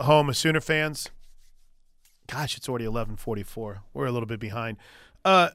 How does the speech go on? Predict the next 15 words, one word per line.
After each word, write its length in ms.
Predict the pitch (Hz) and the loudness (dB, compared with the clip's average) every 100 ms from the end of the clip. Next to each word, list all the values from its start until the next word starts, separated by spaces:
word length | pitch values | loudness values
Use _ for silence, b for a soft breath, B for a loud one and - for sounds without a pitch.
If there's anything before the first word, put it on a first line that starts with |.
| - | 4
I 140 | 175 | 6
saw, 720 | 175 - 220 220 208 196 180 143 _ _ _ - | 6 4 6 8 10 10 8 2 _ _ _ 6
I 100 | 196 | 8
saw 680 | - 254 240 208 190 170 165 _ _ _ _ _ _ - | 6 4 8 8 8 6 0 _ _ _ _ _ _ 2
last 420 | 160 170 156 - | 6 6 6 2
night 300 | 170 160 156 | 2 2 2
where 140 | 147 | 0
there 120 | 143 143 | 2 2
was 160 | 127 | 0
a 60 | 131 | -4
couple 480 | - 160 - 139 135 | 2 2 2 -6 -2
of 680 | 135 127 117 113 101 - - - _ - | 0 2 0 -4 -12 -20 -20 -20 _ -6
transfer 800 | - 170 175 - - 165 160 - - | -2 0 0 -2 0 2 0 -4 -10
portal 680 | - 160 160 160 160 151 - _ | -2 2 2 2 0 -6 -16 _
additions 960 | 143 127 107 147 - 185 190 180 - | -4 -2 -2 -2 0 -2 -4 -4 -6